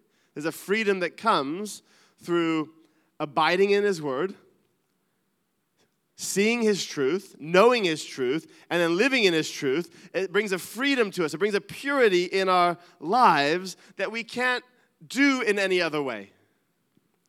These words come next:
Psalm a hundred nineteen verse nine says, "How can a young man," and you could put in here, "or a young woman, keep their, keep their way pure? By guarding it according to your word." Purity comes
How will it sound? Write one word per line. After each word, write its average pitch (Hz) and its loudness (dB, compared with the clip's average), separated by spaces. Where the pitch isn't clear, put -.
Psalm 208 -2
a 202 2
hundred 202 0
nineteen 196 -2
verse 180 -4
nine 190 0
says, 156 -10
"How 190 2
can 220 -4
a 208 0
young 175 -2
man," 170 -4
and 147 -8
you 147 -6
could 143 -12
put 160 -8
in 160 -8
here, 160 -8
"or 143 -6
a 156 -2
young 156 -2
woman, 147 -8
keep 190 -6
their, 190 4
keep - -6
their 214 4
way 170 2
pure? 175 -2
By 175 4
guarding 196 4
it 175 -2
according 202 -4
to - -12
your 202 -2
word." 190 -2
Purity 269 -4
comes 180 -6